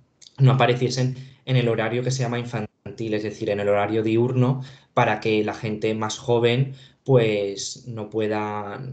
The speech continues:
bueno, no, no, no vean este tipo de anuncios y les incentiven a, a, a jugar, vamos, a acceder a, a este tipo de juegos.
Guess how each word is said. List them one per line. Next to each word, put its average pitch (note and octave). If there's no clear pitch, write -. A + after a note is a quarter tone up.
bueno, G#2+
no, B2
no, C3+
no C#3
vean C#3+
este C#3
tipo C3+
de C#3+
anuncios C#3+
y D#3+
les C3
incentiven C3
a, G#2+
a, F2+
a G#2+
jugar, A#2
vamos, C3
a -
acceder G#2
a, G2+
a G2+
este G2
tipo -
de F#2
juegos. A2+